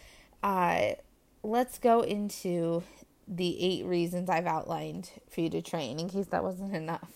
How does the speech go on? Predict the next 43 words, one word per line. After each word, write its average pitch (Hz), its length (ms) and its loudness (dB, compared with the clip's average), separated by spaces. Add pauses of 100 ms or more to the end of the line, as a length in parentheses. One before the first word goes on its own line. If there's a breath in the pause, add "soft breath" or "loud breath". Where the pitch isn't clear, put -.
(240)
So, 175 440 -4 (880 loud breath)
um, 170 520 0 (140)
the 202 120 -4
first 277 240 6
reason 269 280 2
is 214 120 -2
that 196 160 4
you'll 180 140 2
gain 180 480 0
muscle 196 340 2
tone 277 480 4
and 202 360 0
confidence, 156 640 0
which 185 160 -8
we 190 60 -12
kinda 170 320 -6
just 175 200 -10
talked 156 200 -8
about 151 140 -6
a - 60 -4
little 185 220 0
bit, 123 260 -2
but - 200 -2 (1500 loud breath)
you're 226 240 2
going 285 280 6
to 294 80 2
get 226 260 4
stronger 170 640 4
from 180 180 -4
practicing 165 520 -2
martial 160 320 -2
arts, 113 280 -4
period. 139 480 0
And 190 140 0
a 202 60 6
lot 226 280 4
of 285 60 4
that 240 220 6
strength 190 300 0
has 180 160 6
to 214 80 0
do 165 180 2
with 165 260 2